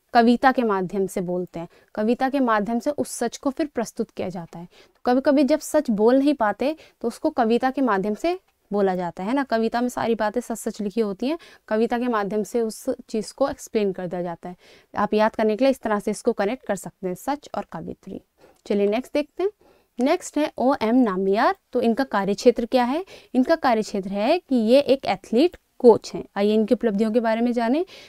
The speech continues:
तो भारत की महान धाविका पीटी उषा के ये कोच रह चुके हैं और द्रोणाचार्य पुरस्कार और पद्मश्री पुरस्कार से भी इनको सम्मानित किया गया है। अब यहाँ पे देखिए इसको कनेक्ट कैसे करना है। यहाँ पे आपने वर्ड लिया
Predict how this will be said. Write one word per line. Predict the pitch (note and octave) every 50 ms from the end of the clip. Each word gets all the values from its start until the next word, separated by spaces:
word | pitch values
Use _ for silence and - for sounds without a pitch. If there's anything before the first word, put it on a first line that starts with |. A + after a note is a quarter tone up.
| _ -
तो | E4+
भारत | D4 A#3+ G#3 A3 A3+ B3 D4 F4+ - _
की | - C4+ C4+
महान | A#3+ G#3+ G3+ G3 F3+ G3+ C4 D#4 E4 C#4+
धाविका | A3+ G#3+ G3 G3 G3+ F#3+ - C4
पीटी | C4+ - - A3+ A3 - C#4+ D4
उषा | C#4+ B3 G#3+ - - G#3+
के | F#3+ - - B3
ये | B3+ C4 B3+
कोच | - - G3 F#3 - -
रह | G#3 G3+
चुके | G3 - A3+ - -
हैं | A#3+ A#3+ B3+ D4 D#4 D#4 - - - - - - -
और | A3 A#3 A3 G3+ F3 - _ _ _ _ _ _ _ _ _ _ _ _ _ _ _ _ - - A#3
द्रोणाचार्य | G3 G3+ A3 B3 C4 C#4+ E4 F4+ - D#4+ A#3+ A#3 B3+
पुरस्कार | B3+ A#3+ A3 G#3+ - - - G#3+ G#3+ B3 -
और | - - C#4+ - _ -
पद्मश्री | B3 B3 B3+ B3 B3 - - C#4+ D#4+
पुरस्कार | D#4 - A#3+ A3 - - - G#3+ G3+ G3+ G#3
से | - - G#3+ G3+
भी | G#3+
इनको | G#3+ G3+ F#3+ G#3 G3+
सम्मानित | - G#3 F#3+ F#3+ F#3+ F#3 G#3 D4+ F#4+ G4 - _ _ - _ _ _ _
किया | - B3 B3 G3+ F#3
गया | E3+ F3 E3+
है। | E3+ F3 D#3+ F3+ - _ _ _ _ _ _ _ _ _ _ _ _ _ _ -
अब | - A#3+
यहाँ | C4 C4 C#4 C#4+
पे | - D#4
देखिए | C4 C#4+ C4 - D#4+ D#4+ D#4+
इसको | C4+ - - D#4+
कनेक्ट | - - A3+ A3 A3+ - -
कैसे | C4+ B3+ - - C4+
करना | - C4+ B3+ B3 A#3+
है। | A#3+ B3 C4+ D#4+ - _ _ _ _ _ _ -
यहाँ | A3 A3 B3 B3 C4+ D4
पे | - D4+
आपने | C#4+ C4+ - - C#4 C#4+
वर्ड | C4 G3 G3 A3 B3 A#3+
लिया | A3+ G#3 F#3+ F#3+ G3+ C#4